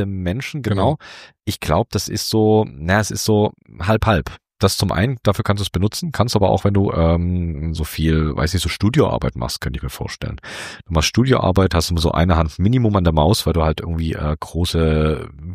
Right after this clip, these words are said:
Speaker 2: guis bedienen musst, Videoschnitt et cetera und hast dann, äh, die linke Hand oder je nachdem, ob du Links- oder Rechtshänder bist, die rechte Hand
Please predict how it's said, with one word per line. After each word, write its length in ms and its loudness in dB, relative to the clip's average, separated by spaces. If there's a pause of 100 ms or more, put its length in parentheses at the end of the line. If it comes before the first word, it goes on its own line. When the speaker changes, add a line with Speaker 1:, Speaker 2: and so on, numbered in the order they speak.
(100)
Speaker 2:
guis 340 2
bedienen 460 -2
musst, 340 -2 (1300)
Videoschnitt 800 0
et 160 -2
cetera 460 0
und 180 2
hast 160 0
dann, 200 2
äh, 280 2
die 300 0
linke 380 2
Hand 200 2
oder 100 0
je 60 2
nachdem, 240 -2
ob 100 -4
du 80 -4
Links- 200 -4
oder 120 -4
Rechtshänder 320 -2
bist, 160 -6
die 60 -2
rechte 260 2
Hand 160 2